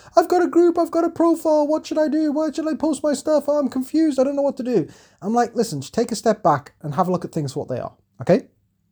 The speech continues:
Personal profile is gonna be the place where most strangers are probably gonna find you first in regards to their personal profiles finding you. So that personal profile is gonna be more a case of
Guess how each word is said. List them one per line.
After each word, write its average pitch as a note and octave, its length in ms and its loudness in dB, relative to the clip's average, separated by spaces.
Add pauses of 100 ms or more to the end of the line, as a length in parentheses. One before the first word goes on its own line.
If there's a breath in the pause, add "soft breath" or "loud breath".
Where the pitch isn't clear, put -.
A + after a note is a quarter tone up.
(320)
Personal B3+ 300 4
profile G#3 580 4 (300 soft breath)
is F3+ 160 4
gonna F#3+ 160 4
be F#3 60 4
the F3 80 2
place F3 340 0
where E3 380 6
most G3+ 380 4
strangers D#3+ 440 0
are D#3 60 0
probably D#3 240 0
gonna D3+ 140 0
find C#3+ 280 -2
you C#3 60 -4
first B2+ 400 -6
in D3+ 140 -4
regards D3+ 340 2
to D#3 60 0
their C#3 80 2
personal D3 360 0
profiles C3 460 -2
finding B2 320 -2
you. A2 200 -8 (340 loud breath)
So E3 260 6
that A#3+ 300 2
personal C4+ 320 2
profile F#3+ 400 4
is F3 80 -4
gonna E3+ 140 0
be D#3+ 100 2
more G3+ 220 2
a A3 40 -2
case E3+ 340 -2
of D3+ 300 0